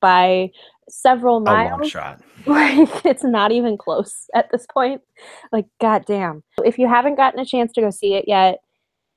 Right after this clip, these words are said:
Speaker 1: stop what you're doing, go see it,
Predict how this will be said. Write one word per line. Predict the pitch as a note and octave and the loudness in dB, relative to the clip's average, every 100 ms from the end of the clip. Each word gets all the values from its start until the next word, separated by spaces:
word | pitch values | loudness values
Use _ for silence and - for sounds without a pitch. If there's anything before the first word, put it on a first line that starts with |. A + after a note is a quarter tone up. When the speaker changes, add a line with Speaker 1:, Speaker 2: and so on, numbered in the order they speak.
| _ _ _ | _ _ _
Speaker 1:
stop | - - G3+ F#3+ | -20 -2 0 0
what | A3 | 0
you're | A3+ | 0
doing, | G3+ F#3+ F#3 F3+ F#3+ - _ _ - | 0 0 -2 -6 -12 -16 _ _ -8
go | D3 | -6
see | D#3+ F#3+ F3+ | -6 -4 -2
it, | F3 E3+ E3+ | -2 0 -2